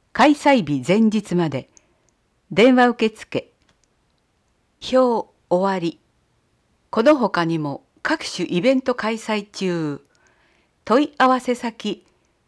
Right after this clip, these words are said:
新港交流会館。電話八二の八四五一。生き生き長寿館。電話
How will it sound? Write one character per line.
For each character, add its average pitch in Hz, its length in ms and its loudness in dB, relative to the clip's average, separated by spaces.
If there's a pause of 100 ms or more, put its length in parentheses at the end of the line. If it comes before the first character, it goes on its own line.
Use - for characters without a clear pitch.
新 285 300 2
港 277 440 0
交 247 240 2
流 247 220 -2
会 208 260 -6
館。 113 320 -10 (720)
電 233 300 2
話 208 260 0 (380)
八 214 340 -2
二 294 180 6
の 131 260 -6 (140)
八 220 300 -6
四 247 240 2
五 156 340 -6
一。 - 400 -12 (840)
生 196 120 -8
き - 200 -4
生 277 160 -4
き 262 180 -4
長 254 280 0
寿 240 120 -4
館。 131 360 -10 (640)
電 226 300 0
話 214 240 0